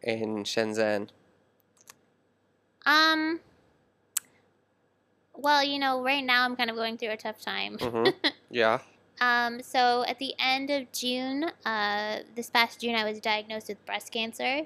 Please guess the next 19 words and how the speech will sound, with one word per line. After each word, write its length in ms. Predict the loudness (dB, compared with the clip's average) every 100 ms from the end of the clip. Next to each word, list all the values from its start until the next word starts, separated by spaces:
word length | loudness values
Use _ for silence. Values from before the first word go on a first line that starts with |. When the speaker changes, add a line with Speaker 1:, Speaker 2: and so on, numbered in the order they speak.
| -4
Speaker 1:
Okay. 460 | -6 -4 -4 -4 -6
Speaker 2:
So 420 | 0 2 4 2 2
I've 320 | 2 2 -2
been 600 | -4 -2 0 -2 -4 -6
battling 540 | -2 -2 -2 -6 -12 -8
breast 260 | -8 -8 -8
cancer 480 | -8 -6 -4 -6 -6
for 100 | -6
the 100 | -6
last, 580 | -2 -2 -2 -6 -16 -18 -12
what 140 | -10
is 80 | -6
that, 200 | -6 -6 -12 -6
four 140 | -4
months 340 | -2 -6 -6 -6
now? 340 | -4 -2 -6 -12 _
Speaker 1:
Yeah. 200 | -4 -4 -4 -6
Speaker 2:
Um, 580 | -4 -4 -6 -10 -16 -20 -20 _ _ -20 _ _ _ _ _ -2
and 340 | 2 2 0